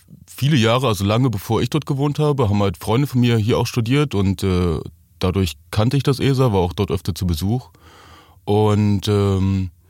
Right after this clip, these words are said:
ich hab mich dazu entschlossen, irgendwann nochmal zu studieren. Und da war's für mich klar, ähm, ich möchte gerne nach Kaiserslautern gehen, weil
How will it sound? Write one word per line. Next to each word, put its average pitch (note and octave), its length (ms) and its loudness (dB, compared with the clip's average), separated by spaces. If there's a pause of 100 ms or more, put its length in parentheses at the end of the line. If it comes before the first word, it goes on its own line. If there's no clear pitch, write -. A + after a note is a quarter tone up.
(440)
ich G#2+ 180 0
hab A2 80 2
mich A2+ 140 2
dazu A#2 280 0
entschlossen, G#2+ 680 0 (100)
irgendwann F#2+ 480 0
nochmal B2 320 0
zu - 140 -4
studieren. D3+ 640 -2 (600)
Und G#2 60 0
da G2+ 100 2
war's A2+ 180 2
für A2+ 80 -2
mich G#2 180 -2
klar, G#2+ 760 2
ähm, G2+ 340 -2
ich - 200 -8
möchte G2 400 -2
gerne G#2+ 160 0
nach G2 40 -2
Kaiserslautern A2+ 520 -2
gehen, C3 240 0
weil G#2 400 0